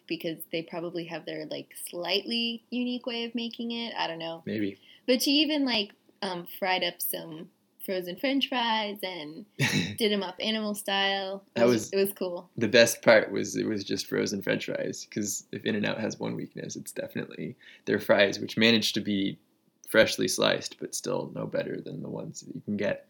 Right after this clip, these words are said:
Speaker 2: in the freezer
Speaker 1: It's
Speaker 2: aisle
Speaker 1: true.
Speaker 2: of small smartphone.
Speaker 1: It's true.
Speaker 2: Anyway, not here to rip on In-N-Out. It was
Speaker 1: <laughs>
Speaker 2: fantastic.
Speaker 1: Never.
Speaker 2: The highlight was one night when I was just still hungry, and so at, like, eleven o'clock, I drove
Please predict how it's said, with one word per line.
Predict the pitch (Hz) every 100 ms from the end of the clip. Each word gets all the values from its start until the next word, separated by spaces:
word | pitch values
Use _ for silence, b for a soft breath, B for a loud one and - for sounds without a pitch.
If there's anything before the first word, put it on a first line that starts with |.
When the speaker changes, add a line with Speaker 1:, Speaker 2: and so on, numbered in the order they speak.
| b b b
Speaker 2:
in | 101
the |
freezer | - 104 92
Speaker 1:
It's | 92
Speaker 2:
aisle | 98
Speaker 1:
true. | 98
Speaker 2:
of | 92
small | 98 - - -
smartphone. | 117 117 110
Speaker 1:
It's | -
true. | - 185 185 185 -
Speaker 2:
Anyway, | 131 117 104 110 -
not | 120 113
here | 117 110
to | -
rip | 104 104
on | 98
In-N-Out. | 98 92 92 - _ -
It | 127
was | 117 -
Speaker 1:
<laughs> |
Speaker 2:
fantastic. | 113 - 98 - - - 202
Speaker 1:
Never. | 196 190 175 190 -
Speaker 2:
The | 120
highlight | 131 131 131 120
was | 117 110 98 - - -
one | 110 110 110
night | 104 95
when | 104
I | 98
was | 92
just | 101 -
still | 101 95
hungry, | 92 95 92
and | 98 104
so | 104
at, | -
like, | 98 95
eleven | 101 104 98
o'clock, | 98 107 101 -
I | -
drove | 101 50 50 -